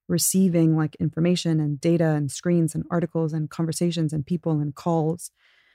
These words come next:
And we come to sit, it's completely quiet,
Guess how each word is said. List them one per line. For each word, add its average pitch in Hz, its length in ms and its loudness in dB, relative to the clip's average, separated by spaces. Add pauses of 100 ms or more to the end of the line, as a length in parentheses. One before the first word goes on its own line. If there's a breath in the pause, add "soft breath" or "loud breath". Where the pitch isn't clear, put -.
(360 soft breath)
And 180 540 2 (500)
we 190 180 0
come 175 260 0
to 165 120 -2
sit, - 540 -2 (300)
it's 175 120 -2
completely 165 460 -4
quiet, 165 560 0